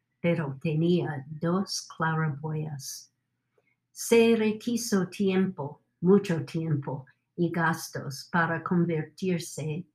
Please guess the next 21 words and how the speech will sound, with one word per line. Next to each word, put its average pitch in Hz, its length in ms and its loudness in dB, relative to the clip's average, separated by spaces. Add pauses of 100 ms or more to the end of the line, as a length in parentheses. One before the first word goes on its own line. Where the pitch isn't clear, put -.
ese 170 420 -2
espacio 135 880 -6 (340)
en 170 220 2
mi 160 160 2
mejor 156 960 0
taller 151 600 -4
que 151 140 -6
nunca, 147 680 -2 (500)
porque 170 500 0
este 175 540 0
taller 151 680 -2
no 196 320 6
solo 170 600 2
tiene 160 500 -2 (100)
la 151 280 -4
electricidad - 960 -4 (520)
para 160 300 0
mis 156 440 -2
dos 165 460 -4
hornos 165 760 -2
eléctricos, 160 1040 -6